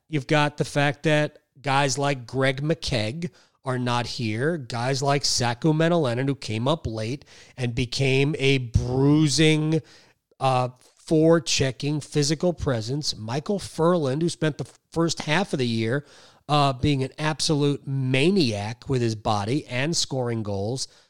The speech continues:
So there's a lot of elements off of last year's team that don't exist on this year's team. And you replaced them with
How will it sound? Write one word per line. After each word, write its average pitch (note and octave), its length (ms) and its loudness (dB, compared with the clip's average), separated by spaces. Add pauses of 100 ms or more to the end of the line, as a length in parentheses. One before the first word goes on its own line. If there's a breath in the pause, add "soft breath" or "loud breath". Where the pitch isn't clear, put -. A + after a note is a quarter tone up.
(120)
So - 120 -2
there's G3 220 4
a G3+ 40 2
lot F#3 280 0
of A#3 160 -2
elements F3 500 0
off E3 280 0
of C#3 140 -6
last D3+ 400 -2
year's C#3+ 240 -2
team C#3 500 -2 (420 soft breath)
that D#3 200 -4
don't E3+ 220 4
exist E3 580 0
on B2 220 -2
this B2 240 -2
year's A#2 240 -4
team. G#2+ 380 -4
And D#3+ 160 0
you F3+ 120 2
replaced F3+ 1000 0
them A2+ 540 -4 (1040)
with F#3+ 640 4